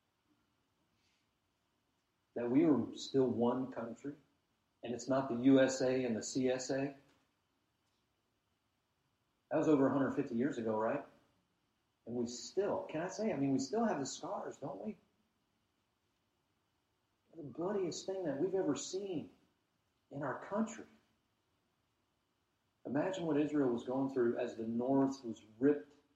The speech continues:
apart from the south, the tribes splitting and parting ways under different leadership.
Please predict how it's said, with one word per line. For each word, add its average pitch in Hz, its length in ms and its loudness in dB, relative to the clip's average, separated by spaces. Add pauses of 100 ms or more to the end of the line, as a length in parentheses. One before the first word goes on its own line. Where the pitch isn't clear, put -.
(1000)
apart 139 440 2
from 123 140 -2
the - 80 -4
south, 120 640 -2 (1000)
the - 80 -8
tribes 131 720 2
splitting 139 560 2
and 113 240 -4
parting 139 320 2
ways 120 600 0 (1080)
under 131 220 4
different 127 440 -2
leadership. 120 540 -2